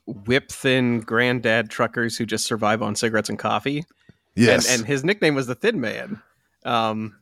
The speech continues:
Speaker 1: and, and early, it, it was becoming, like, he, he looked just like a, a rhinestone figure. Like, like, he is, he is the, the,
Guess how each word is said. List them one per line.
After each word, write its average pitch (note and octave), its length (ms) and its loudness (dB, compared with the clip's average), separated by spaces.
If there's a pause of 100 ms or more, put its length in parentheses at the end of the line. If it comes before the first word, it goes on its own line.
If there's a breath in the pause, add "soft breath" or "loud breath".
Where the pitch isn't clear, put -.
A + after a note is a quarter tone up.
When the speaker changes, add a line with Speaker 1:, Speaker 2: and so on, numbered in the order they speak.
(140)
Speaker 1:
and, C3+ 140 0
and C3 200 -2
early, D3 540 0
it, A#2 180 -4
it A#2+ 100 -4
was A2 160 -8
becoming, A#2 540 -2
like, G2 160 -12
he, A#2 180 -6
he A#2+ 200 -4
looked - 440 -2
just B2 280 0
like G#2 320 0 (100)
a, G#2 220 -2
a G#2 160 0
rhinestone A2 1120 -2
figure. A2 680 -2
Like, G#2+ 220 -4
like, A#2 180 -4 (320 loud breath)
he D#3 220 4
is, C#3 180 4
he D3 200 2
is B2+ 200 2
the, A2+ 360 -2
the, A2 380 -2